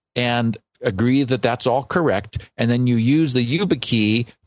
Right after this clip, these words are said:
to, you know, as, you know, you, you are the authenticated, um, uh, invoicer for your, for your organization. So you use the YubiKey for that one batch in order to sign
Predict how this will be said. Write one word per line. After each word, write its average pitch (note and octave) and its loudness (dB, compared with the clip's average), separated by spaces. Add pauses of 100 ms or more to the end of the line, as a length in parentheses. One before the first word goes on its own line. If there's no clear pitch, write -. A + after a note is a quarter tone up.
(200)
to, B2+ 2
you C3 0
know, A2+ 0
as, A#2+ -2
you B2 0
know, G#2 0
you, A2+ 0
you C3+ 0
are C#3+ 2
the C3 0
authenticated, D3 0 (560)
um, A2 -2 (640)
uh, G2 -2
invoicer G#2 0
for B2 0
your, A2 2
for A#2+ -2
your A#2 4
organization. A2 2 (140)
So - 0
you A#2 2
use C3 2
the B2 2
YubiKey C3 2 (480)
for F3 2
that C#3+ 0
one C#3+ 0
batch A2 -2
in A#2+ -2
order A#2+ 2
to B2 -6
sign D3+ 0